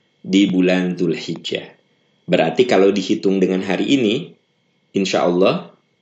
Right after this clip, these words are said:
sekitar empat hari lagi kita akan berpisah dengan empat belas empat puluh satu Hijrah, dan pada hari Kamis kita akan memasuki satu Muharram empat belas empat puluh dua. Ini yang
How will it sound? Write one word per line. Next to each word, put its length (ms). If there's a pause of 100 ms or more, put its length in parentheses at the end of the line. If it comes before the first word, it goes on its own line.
(120)
sekitar 480
empat 340
hari 220
lagi 560
kita 320
akan 500 (380)
berpisah 500 (600)
dengan 640
empat 260
belas 240
empat 160
puluh 160
satu 240
Hijrah, 540 (420)
dan 320
pada 160
hari 320
Kamis 720 (240)
kita 400
akan 220
memasuki 960 (240)
satu 720
Muharram 640 (640)
empat 240
belas 280
empat 200
puluh 240
dua. 320 (560)
Ini 240
yang 180